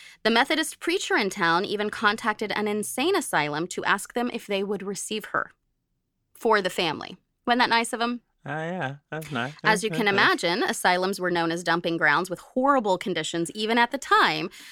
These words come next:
Speaker 1: So Laurency's parents did not want to send their little girl away. She was thirteen.
Speaker 2: Yeah, that would have been hell. I mean, it's hell.
Speaker 1: Yes.
Speaker 2: Like, it was basically where you went about, it's where you went to be forgotten.
Speaker 1: So there was another group of people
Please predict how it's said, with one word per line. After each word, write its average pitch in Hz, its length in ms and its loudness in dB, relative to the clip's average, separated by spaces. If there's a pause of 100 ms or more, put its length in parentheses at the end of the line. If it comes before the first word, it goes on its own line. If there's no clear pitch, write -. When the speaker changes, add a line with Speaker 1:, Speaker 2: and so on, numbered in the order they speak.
(140)
Speaker 1:
So 220 160 -2
Laurency's 277 420 4
parents 202 360 2
did 180 180 -4
not 190 260 0
want 214 100 -4
to 254 60 -4
send 156 260 -6
their 190 100 -6
little 185 200 -8
girl 175 240 -8
away. 233 320 0
She - 180 -6
was 320 180 -4
thirteen. - 1000 -2 (220)
Speaker 2:
Yeah, 170 200 -4
that 120 120 0
would 139 100 0
have 135 100 -2
been 113 140 -4
hell. 180 500 0
I 131 80 -2
mean, 156 160 -2
it's - 140 -8
hell. 202 220 0
Speaker 1:
Yes. 453 200 6
Speaker 2:
Like, 131 180 -2 (100)
it 151 100 -8
was 147 160 -6
basically 156 400 0
where 135 120 -2
you 131 120 -2
went 123 260 -4
about, 117 300 2
it's - 220 -8
where 196 140 2
you 165 100 0
went 123 140 0
to 104 60 -10
be 110 80 -4
forgotten. 92 460 -4 (260)
Speaker 1:
So 269 400 6 (180)
there 269 120 2
was 269 120 2
another 330 460 4
group 196 180 0
of 175 120 -4
people 156 460 -4